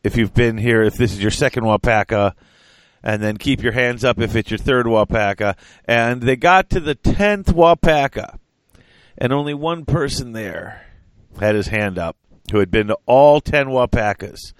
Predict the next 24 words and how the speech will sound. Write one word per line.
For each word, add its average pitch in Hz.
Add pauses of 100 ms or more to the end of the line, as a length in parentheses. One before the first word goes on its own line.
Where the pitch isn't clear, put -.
(480)
And 143
that 226
was 214
John 196
Wanger. 139 (1700)
And 113
so 127
John 135
Wanger 127
got 117
a 110
special 113
award 110
as 104
being 110
the 110
only 156
person 117
who's 110
been 110
to 110
all 110
of 98
them. -